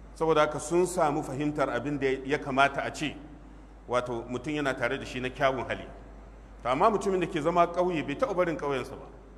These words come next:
Ba mamaki tun da aka haife shi har ya tsufa. Idan ya aikata ma wani abu, shi yana ganin daidai ne, amma kai kuma a wurinka an ma rashin hankali.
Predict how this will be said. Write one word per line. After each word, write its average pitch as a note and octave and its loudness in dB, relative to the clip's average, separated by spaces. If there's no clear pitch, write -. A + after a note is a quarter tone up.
Ba E3 2
mamaki D#3 0
tun E3+ 0
da D3 2
aka C#3 -2
haife A2+ -4
shi - -14
har C3+ 0
ya D#3 2
tsufa. C3+ -4
Idan C3+ 0
ya G3 2
aikata F#3+ 2
ma E3 -2
wani D#3+ -2
abu, B2+ -4
shi - -10
yana F#3+ 6
ganin D#3 2
daidai E3 2
ne, C#3 -4
amma C3 2
kai E3 -2
kuma E3+ 2
a B2+ 0
wurinka D3 -2
an C3+ -2
ma C#3 2
rashin C3+ -6
hankali. A2+ -10